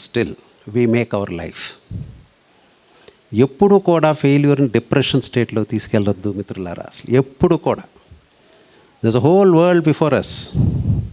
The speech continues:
వస్తది లైఫ్ అనేది, ఫెయిల్యూర్ లేకపోతే సరదా ఏముంది అసలు? ఆ? పద్దాక జోక్ సినిమా చూస్తామా? మధ్యలో టెర్రర్ సినిమా కూడా చూడాలా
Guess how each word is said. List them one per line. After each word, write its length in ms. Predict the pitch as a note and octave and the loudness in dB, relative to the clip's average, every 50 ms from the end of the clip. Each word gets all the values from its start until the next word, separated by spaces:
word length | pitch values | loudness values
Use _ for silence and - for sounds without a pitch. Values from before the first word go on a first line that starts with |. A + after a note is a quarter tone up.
| - _ _ _ _ _ _ _ _ _ - - - - - - - _ _ _ _ _ - - _ _ _ _ - G#2+ | -18 _ _ _ _ _ _ _ _ _ -20 -20 -20 -20 -20 -20 -20 _ _ _ _ _ -20 -20 _ _ _ _ -8 -2
వస్తది 720 | G#2+ A2+ - - - - A3 A3 A#3 A3+ F#3+ D#3 A#2 G2 F2 | 0 0 0 0 0 0 2 2 4 4 4 4 2 2 0
లైఫ్ 360 | F2+ G2 B2 D3+ D#3+ - F#3 | 0 0 -2 -2 0 0 0
అనేది, 600 | F3 F3+ F#3 F#3 F3 G3 G3 F#3+ G3 F#3+ F#3 F3 | 2 2 2 2 4 4 4 4 4 4 4 2
ఫెయిల్యూర్ 600 | D#3 - - - C#3+ C3 C#3 D#3+ E3+ F#3 G3 F#3 | 0 -4 0 2 4 4 4 4 4 4 4 2
లేకపోతే 420 | F#3+ G3 F#3+ F3+ F#3 F#3+ F#3 G3 F#3 | 2 0 0 0 2 2 4 4 2
సరదా 420 | - - E3+ C3+ B2+ C#3+ D3+ F3 | 2 2 2 0 0 0 0 0
ఏముంది 300 | F3 F3 E3+ F3 F3 E3 | 2 2 2 4 4 2
అసలు? 340 | D#3+ D#3+ E3 D#3+ D#3+ D#3 D#3+ - - - - - - - - - - - - - - - - _ _ _ _ - - - - _ _ - A#2 | 2 2 2 0 0 0 -2 -6 -14 -20 -20 -20 -20 -20 -20 -20 -20 -20 -20 -20 -20 -20 -20 _ _ _ _ -20 -20 -20 -20 _ _ -6 -2
ఆ? 160 | C3 C#3+ F3+ - - _ _ _ _ _ _ _ _ _ _ _ _ _ _ _ _ _ _ _ _ _ _ _ _ _ _ _ - | -2 -2 -2 -4 -12 _ _ _ _ _ _ _ _ _ _ _ _ _ _ _ _ _ _ _ _ _ _ _ _ _ _ _ -8
పద్దాక 360 | A2 A#2 A#2+ D3+ E3+ F3+ E3+ F3 | -8 -4 -2 -2 -2 0 0 0
జోక్ 320 | D3 B2 C#3 D#3+ D#3+ - | 0 2 2 2 2 0
సినిమా 280 | - - D#3+ D#3 D3+ C#3+ | 0 2 2 2 2 2
చూస్తామా? 600 | B2 C3 - - A#2 G2 F2 F#2+ F#2+ F2 E2+ F2+ - - - - _ - | 0 0 -2 -2 -4 -4 -4 -4 -8 -8 -10 -14 -18 -20 -20 -20 _ -10
మధ్యలో 420 | G2 G#2+ A#2+ D3+ E3 E3 D#3 C3 | -6 -6 -4 0 0 0 2 0
టెర్రర్ 320 | G#2 - C3 B2+ C#3+ D#3+ D3 | 0 0 0 0 0 2 4
సినిమా 280 | - D3+ D3+ D3 D3+ | 4 4 4 4 2
కూడా 160 | C#3 C3+ B2 B2 | 2 0 0 0
చూడాలా 360 | B2+ B2+ B2+ A#2 G#2 G#2 A2+ | 0 0 2 0 -2 -2 -8